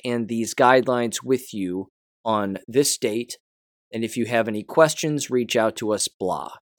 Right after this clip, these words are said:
It then says this, "Tyson driver accommodation guidelines." There are four bullet points. The first one, "Compliance with pre-entry covid nineteen screening process, which includes wearing a face mask,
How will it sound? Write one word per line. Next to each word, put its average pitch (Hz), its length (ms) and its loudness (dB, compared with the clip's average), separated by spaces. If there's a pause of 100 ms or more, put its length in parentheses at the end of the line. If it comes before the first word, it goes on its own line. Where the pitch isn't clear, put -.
(220)
It 120 140 -6
then 151 200 4
says - 360 2
this, 92 420 -4
"Tyson 185 480 2
driver 131 600 4
accommodation 117 1000 0 (140)
guidelines." 113 840 -2 (840)
There 113 200 8
are 113 60 6
four 156 320 6
bullet 127 320 4
points. - 460 -10
The 147 100 2
first 151 380 2
one, 80 240 -12 (800)
"Compliance 160 720 2
with 143 260 2
pre-entry 147 760 2
covid 151 420 2
nineteen 135 560 0
screening 131 580 0
process, 104 680 0
which 123 220 0
includes 127 540 0
wearing 127 380 4
a 160 80 2
face 143 380 0
mask, 107 400 -4